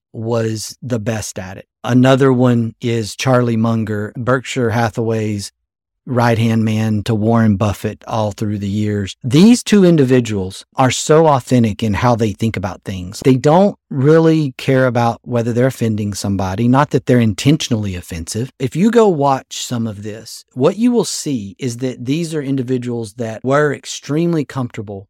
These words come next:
in their own skin, and they were just who they were. And it wasn't a matter of, "I'm gonna say this," or, "I need to say it this way because I want people to think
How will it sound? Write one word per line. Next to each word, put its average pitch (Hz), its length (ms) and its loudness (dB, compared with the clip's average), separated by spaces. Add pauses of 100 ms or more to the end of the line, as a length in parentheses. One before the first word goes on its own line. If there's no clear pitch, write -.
in 120 160 -2
their 107 180 -6
own 104 240 -8
skin, 98 560 -14
and 127 220 -2
they 139 240 -2
were 160 500 -6 (300)
just 147 300 -8
who 180 180 -4
they 202 160 0
were. 175 400 -2 (240)
And 170 160 -4
it 147 100 -10
wasn't 226 340 0
a 190 40 -2
matter 180 420 -2
of, 131 240 -4 (140)
"I'm 131 140 -6
gonna 180 200 -4
say 160 300 -4
this," 127 580 -4 (300)
or, 135 120 -6
"I 127 120 -4
need 160 260 -4
to 175 100 -8
say 156 280 -6
it 127 120 -8 (100)
this 147 280 -8
way 117 640 -8
because 123 320 -4
I 117 100 -4
want 120 380 -4
people 120 500 -10 (180)
to 120 140 -8
think 131 380 -4